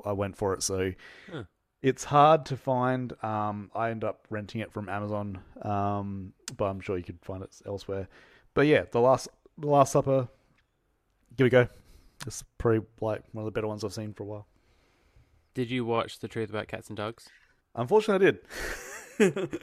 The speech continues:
Speaker 1: <laughs> I watched a movie
Speaker 2: I
Speaker 1: where the premise of the movie is to make us think that, uh, Janeane Garofalo is not attractive. <laughs> And
Speaker 2: I
Speaker 1: that's just
Speaker 2: didn't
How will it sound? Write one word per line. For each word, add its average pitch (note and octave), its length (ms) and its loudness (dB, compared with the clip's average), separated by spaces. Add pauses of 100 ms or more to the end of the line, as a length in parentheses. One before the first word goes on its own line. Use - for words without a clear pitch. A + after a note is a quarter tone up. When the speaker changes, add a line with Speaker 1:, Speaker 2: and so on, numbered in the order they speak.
(180)
Speaker 1:
<laughs> D4 320 -8
I - 80 8
watched D3+ 200 10
a - 40 2
movie D#3 220 4
Speaker 2:
I C#3+ 80 4
Speaker 1:
where B2 320 2 (420)
the C3 360 0 (400)
premise F3 220 4
of D#3+ 40 -6
the C#3+ 60 -2
movie D3 300 4
is G#2+ 160 -2
to A#2 280 0
make B2+ 240 0
us A2+ 100 -2
think B2 240 -2
that, G#2+ 280 0
uh, G2+ 360 0
Janeane A2+ 300 -2
Garofalo G2 580 0
is G2+ 220 -8
not A2 140 -4
attractive. G2+ 520 -2 (240)
<laughs> - 20 -20 (840)
And A#2+ 380 0
Speaker 2:
I D3+ 120 0
Speaker 1:
that's D3+ 100 -8
just F3+ 200 2
Speaker 2:
didn't - 160 -10